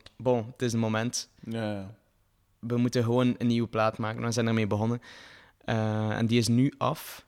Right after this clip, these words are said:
Speaker 1: Die zit nu in de, in de persing, denk ik.
Speaker 2: Ja, cool.
Speaker 1: Eh, artwork is ook af. Was wel tof, omdat we alles, eh, zelf hebben opgenomen bij Ian thuis.
Speaker 2: Ja.
Speaker 1: Ehm, die heeft nu zo'n beetje zijn home studio.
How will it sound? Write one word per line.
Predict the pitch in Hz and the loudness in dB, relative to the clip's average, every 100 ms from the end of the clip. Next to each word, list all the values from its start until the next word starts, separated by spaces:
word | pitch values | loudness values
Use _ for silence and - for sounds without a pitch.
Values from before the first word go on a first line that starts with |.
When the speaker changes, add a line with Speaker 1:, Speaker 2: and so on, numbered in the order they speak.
| _ | _
Speaker 1:
Die | 117 | -6
zit | 123 117 | -6 -2
nu | 131 | -2
in | 139 | 0
de, | 127 120 | -2 -4
in | 123 | -6
de | 110 | -8
persing, | 107 110 - 147 143 | -6 -8 -8 -8 -6
denk | 139 143 | -6 -8
ik. | 151 - | -12 -18
Speaker 2:
Ja, | - 120 151 262 | -14 -10 -10 -10
cool. | - | -10
Speaker 1:
Eh, | 117 117 117 117 117 117 - | -8 -8 -8 -8 -8 -10 -10
artwork | 120 123 - 127 120 | -10 -8 -6 -6 -6
is | 120 113 | -4 -2
ook | 123 131 | -2 -2
af. | 127 - - _ - - - _ | -2 -4 -20 _ -20 -20 -20 _
Was | 120 | 0
wel | 127 113 | 4 4
tof, | - 123 | 2 2
omdat | 127 117 | 2 2
we | 113 | 2
alles, | 113 120 - | 0 0 -2
eh, | 113 113 | -2 0
zelf | 113 117 | 0 0
hebben | 123 117 | 2 0
opgenomen | 113 - 123 120 | -4 -4 -4 -2
bij | 101 | -2
Ian | 120 120 | -4 -4
thuis. | 117 127 139 - - | -4 -4 -2 -6 -8
Speaker 2:
Ja. | 135 131 - - - | -10 -10 -10 -20 -20
Speaker 1:
Ehm, | - 123 117 117 117 117 117 _ _ _ _ _ _ | -4 0 2 2 2 2 0 _ _ _ _ _ _
die | - 120 | -4 -2
heeft | 120 | 0
nu | 123 | 0
zo'n | 113 | 0
beetje | 117 110 110 | -2 -2 -4
zijn | 110 101 | -2 -2
home | 104 113 | -4 -4
studio. | - - 113 113 113 | -6 -6 -4 -4 -4